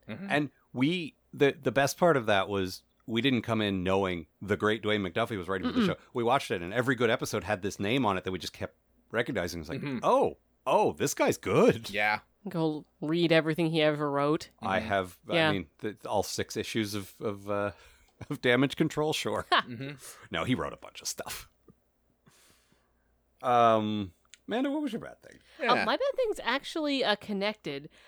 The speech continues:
Speaker 3: Um, throwing the electric guy in the water to defeat her is, like, lame. Like, it's just not, like,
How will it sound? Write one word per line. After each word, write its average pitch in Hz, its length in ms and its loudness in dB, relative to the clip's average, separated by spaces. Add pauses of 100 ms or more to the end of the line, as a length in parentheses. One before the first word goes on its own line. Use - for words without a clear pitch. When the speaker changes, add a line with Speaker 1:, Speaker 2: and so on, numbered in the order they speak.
(140)
Speaker 3:
Um, 180 420 2 (580)
throwing 226 300 2
the 440 120 4
electric 220 420 0
guy 220 260 4
in 202 200 2
the 180 80 2
water 170 340 2
to 190 180 -2
defeat 175 440 -4
her 196 200 2
is, 156 240 -4 (120)
like, 165 240 0
lame. 143 480 0 (340)
Like, 165 300 2
it's 196 180 2
just 262 220 2
not, 190 240 4 (240)
like, 180 240 -2